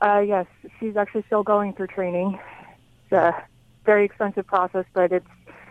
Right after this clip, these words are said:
easier when I can pay over time than one lump sum.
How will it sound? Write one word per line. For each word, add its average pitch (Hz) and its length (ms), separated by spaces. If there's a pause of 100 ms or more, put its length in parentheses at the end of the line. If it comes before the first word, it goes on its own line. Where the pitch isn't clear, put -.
(220)
easier 202 340
when 190 120
I 185 80
can 185 160
pay 190 180
over 175 160
time 175 380
than 175 180
one 175 180
lump 165 300
sum. 180 260